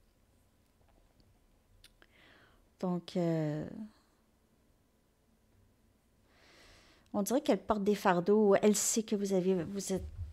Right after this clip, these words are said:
c'est vous qui apportez les fardeaux du lien, comme on a vu tout à l'heure. Elle voit votre force, que vous persévérez toujours.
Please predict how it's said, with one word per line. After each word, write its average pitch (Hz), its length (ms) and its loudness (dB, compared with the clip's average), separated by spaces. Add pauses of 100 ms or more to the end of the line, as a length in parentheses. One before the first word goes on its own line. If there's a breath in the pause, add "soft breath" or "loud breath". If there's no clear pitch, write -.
(280)
c'est - 320 0
vous 196 160 -2
qui 202 140 -2
apportez 202 380 -2
les 196 120 4
fardeaux 190 480 0
du 185 180 -4
lien, 185 280 4 (100)
comme 175 220 0
on 170 120 2
a 165 80 2
vu 170 220 -4
tout - 240 -8
à 160 60 0
l'heure. 165 420 -2 (840 soft breath)
Elle 196 120 4
voit 214 180 4
votre 220 340 -2
force, - 680 -2 (1080 soft breath)
que - 140 -2
vous 185 120 0
persévérez 190 800 0
toujours. 180 760 -2